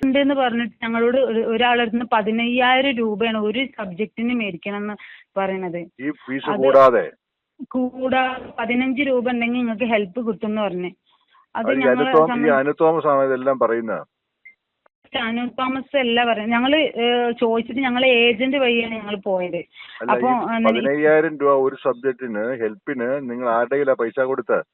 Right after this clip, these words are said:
Speaker 1: പൈസ കൊടുത്തിട്ടില്ല. ഞങ്ങൾ ഹെൽപ്പ്
Speaker 2: ആ,
Speaker 1: വേണ്ട
Speaker 2: ഓ,
Speaker 1: പറഞ്ഞേ,
Speaker 2: നിങ്ങൾ
Speaker 1: പതിനഞ്ച് രൂപ.
Speaker 2: പരീക്ഷ എഴുതിയല്ലോ അല്ലേ?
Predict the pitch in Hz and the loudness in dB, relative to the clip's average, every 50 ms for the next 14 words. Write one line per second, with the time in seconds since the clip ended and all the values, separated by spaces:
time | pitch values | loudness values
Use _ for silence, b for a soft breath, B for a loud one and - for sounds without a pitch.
0 | _ _ _ _ _ _ _ _ _ _ _ - 220 - 240 240 240 - 320 277 | _ _ _ _ _ _ _ _ _ _ _ -8 -2 -2 -2 -2 -2 -2 -2 0
1 | 294 277 - - - - 208 254 254 240 220 208 208 202 208 226 247 262 262 262 | 0 0 -2 -4 -10 -10 -6 -4 -2 -2 -2 -2 -2 -4 -4 -4 -4 -4 -4 -4
2 | 247 214 233 285 277 254 - 139 135 131 127 117 107 104 113 160 131 127 120 113 | -4 -4 -2 -2 0 4 4 6 6 4 4 0 -4 -4 0 2 4 4 4 4
3 | 104 113 113 262 - 127 123 - 127 113 117 123 131 110 107 113 113 117 117 98 | 2 0 0 0 0 0 0 0 -2 -2 -4 -6 -6 -6 -6 -6 -6 -6 -6 -4
4 | 95 98 104 113 117 110 90 | -4 -4 -2 -2 0 -2 -2